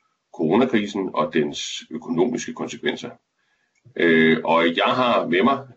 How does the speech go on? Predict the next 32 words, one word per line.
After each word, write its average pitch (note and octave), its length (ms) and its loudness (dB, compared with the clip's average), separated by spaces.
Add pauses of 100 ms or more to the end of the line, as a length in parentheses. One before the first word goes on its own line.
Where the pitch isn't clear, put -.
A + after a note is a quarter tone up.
øh, D2+ 240 -2
vores - 220 -6
cheføkonom A2+ 580 -2
på D#2+ 260 -2
Børsen, G2 280 -6
Sten A#2 400 -4
Bokan, G2+ 340 -4 (160)
og - 220 -10
det, A#2 120 -2
vi B2+ 60 2
skal A#2+ 180 -2
tale A2 280 2
om F#2+ 260 0
i D#2+ 260 -8 (120)
dag, D3+ 180 -2
Sten, E2 320 -4 (640)
det G#2+ 60 0
er G#2+ 80 -2
fastkurspolitikken. D#2+ 840 -6 (300)
Øh, D#2 460 -2
en G#2+ 200 -2
af - 80 -4
de F2+ 120 -14 (140)
helt C#3 300 -6 (880)
bærende G2 420 2
søjler, F2+ 500 0
en F#2 160 0
af D#2 80 -4
de, D#2+ 300 -4 (220)
de D#2 260 -8
fuldstændig F2+ 420 -2
grundlæggende F2+ 680 0